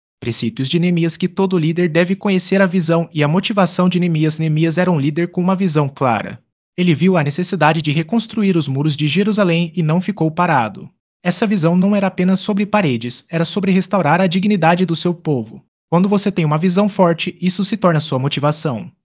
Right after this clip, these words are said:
Pense em algo que você deseja alcançar. Como isso pode mover você? Neemias nos ensina que uma motivação sólida pode impulsionar ações e transformar sonhos em realidade.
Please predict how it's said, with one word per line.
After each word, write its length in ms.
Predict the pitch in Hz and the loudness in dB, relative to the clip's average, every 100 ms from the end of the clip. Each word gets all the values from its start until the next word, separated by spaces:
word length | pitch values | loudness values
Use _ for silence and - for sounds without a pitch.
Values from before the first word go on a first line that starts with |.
| _ _ | _ _
Pense 320 | 180 180 165 | 0 0 0
em 140 | 165 | 2
algo 240 | 160 165 156 | 4 2 0
que 100 | 170 | -2
você 280 | 160 - | -2 0
deseja 400 | 139 147 156 190 | 0 2 2 2
alcançar. 640 | 202 160 135 - 117 104 - _ _ _ | 0 0 -2 0 -2 -4 -10 _ _ _
Como 200 | 196 208 | 0 0
isso 180 | - | 0
pode 240 | 160 180 185 | 0 0 2
mover 320 | 180 156 147 | 2 2 2
você? 460 | 127 139 - 110 117 _ _ _ _ | 2 -4 -6 -10 -12 _ _ _ _
Neemias 360 | 123 143 196 165 | -4 2 2 2
nos 180 | 147 | -2
ensina 380 | 160 180 214 208 | -2 -4 -2 -2
que 80 | 190 | 0
uma 100 | 202 | 0
motivação 580 | 196 202 196 190 - 170 | 0 0 -2 -2 0 -2
sólida 440 | 165 165 180 185 | 0 0 0 0
pode 280 | 180 196 185 | 0 0 2
impulsionar 520 | 190 208 185 180 160 | 0 -2 -2 -2 0
ações 480 | 170 - 156 160 156 | 0 -2 -2 -2 -2
e 80 | 202 | -4
transformar 560 | 196 190 190 190 170 170 | -2 -2 0 0 0 0
sonhos 380 | - 185 156 | 0 0 0
em 80 | 147 | 0
realidade. 800 | 143 208 208 165 131 110 - - | 0 0 0 0 0 -2 -6 -18